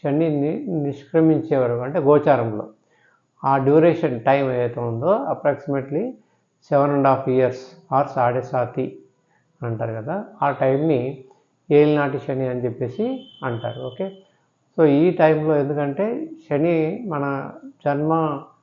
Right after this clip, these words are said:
ఆ, జాతకంలో చంద్రుడున్న స్థానంలోకి దగ్గరికి వస్తున్నాడు, చంద్రుడి దగ్గరికి వస్తున్నాడు కాబట్టి మన మనసుని డిస్టర్బ్ చేసి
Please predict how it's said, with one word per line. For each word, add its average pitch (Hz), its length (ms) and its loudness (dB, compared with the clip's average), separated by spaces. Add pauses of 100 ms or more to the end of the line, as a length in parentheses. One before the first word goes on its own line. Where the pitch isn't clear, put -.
(600)
ఆ, 135 120 -8
జాతకంలో 135 1040 0
చంద్రుడున్న 156 540 2
స్థానంలోకి 135 880 -2
దగ్గరికి 139 480 -2
వస్తున్నాడు, 120 520 -6
చంద్రుడి 131 300 0
దగ్గరికి 123 240 -2
వస్తున్నాడు 120 340 -6
కాబట్టి 117 580 -4 (880)
మన - 80 -2
మనసుని 147 480 2
డిస్టర్బ్ 143 400 0
చేసి 127 600 0